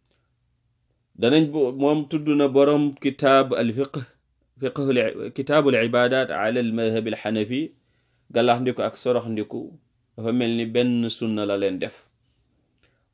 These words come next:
Waaye mu indi ca tegtalit, ndax Yonentu jàpp na fa madmada, wastanshaqa, wastanthara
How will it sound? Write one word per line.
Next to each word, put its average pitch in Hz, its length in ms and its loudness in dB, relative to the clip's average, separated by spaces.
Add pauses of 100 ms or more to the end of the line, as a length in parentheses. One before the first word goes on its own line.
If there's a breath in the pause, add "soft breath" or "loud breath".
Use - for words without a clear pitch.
Waaye 95 460 -2
mu 110 240 -8
indi 110 220 -2
ca 110 100 -6
tegtalit, 104 460 -6
ndax 104 180 -8
Yonentu 104 380 -4
jàpp 101 240 -2
na 101 140 -8
fa 104 160 -4
madmada, 101 680 -2
wastanshaqa, 98 840 -8
wastanthara 98 720 -8